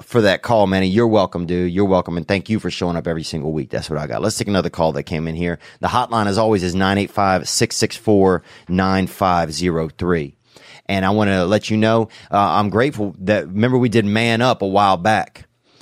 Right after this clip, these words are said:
And we had Josh and a few other guys that came on.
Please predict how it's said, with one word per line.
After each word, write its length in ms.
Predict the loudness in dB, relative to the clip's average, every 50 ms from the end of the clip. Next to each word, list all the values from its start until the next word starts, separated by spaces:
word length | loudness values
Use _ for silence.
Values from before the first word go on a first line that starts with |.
| -20 _ _ _ _ _
And 140 | -6 -4 -4
we 80 | -2
had 260 | -2 0 0 -2 -2 -2
Josh 480 | -2 0 2 2 4 4 2 0 0
and 80 | -4 -6
a 60 | -6
few 220 | -4 -2 0 0
other 160 | 2 0 -2 -2
guys 360 | 0 0 0 2 0 0 -2
that 140 | -4 -6 -6
came 260 | -6 -4 -4 -2 -2
on. 420 | -2 -2 -2 -2 -2 -4 -4 -8